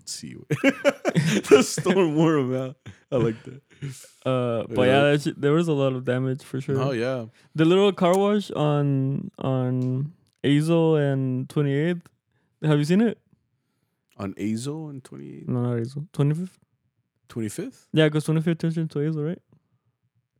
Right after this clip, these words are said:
Speaker 1: Sí.
Speaker 2: ¿Dónde estaba la, el Faz Paredes?
Speaker 1: Right, right next to the original Riskies?
Speaker 2: Yeah.
Speaker 1: Oh, yeah.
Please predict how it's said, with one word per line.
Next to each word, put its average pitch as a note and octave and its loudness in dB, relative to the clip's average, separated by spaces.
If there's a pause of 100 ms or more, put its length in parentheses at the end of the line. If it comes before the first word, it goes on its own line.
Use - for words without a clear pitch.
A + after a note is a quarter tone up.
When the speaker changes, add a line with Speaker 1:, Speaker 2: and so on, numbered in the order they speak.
(180)
Speaker 1:
Sí. - -10
Speaker 2:
¿Dónde C#3+ 4
estaba D#3 4
la, D3+ 2
el C3+ -2
Faz D3+ -2
Paredes? E3+ -4
Speaker 1:
Right, A#2 -2 (140)
right B2+ -2
next D3 -4
to E3 -10
the D3 -6
original C#3 -6
Riskies? G3+ -12
Speaker 2:
Yeah. C3+ 2 (320)
Speaker 1:
Oh, G#2+ -6
yeah. A2+ -10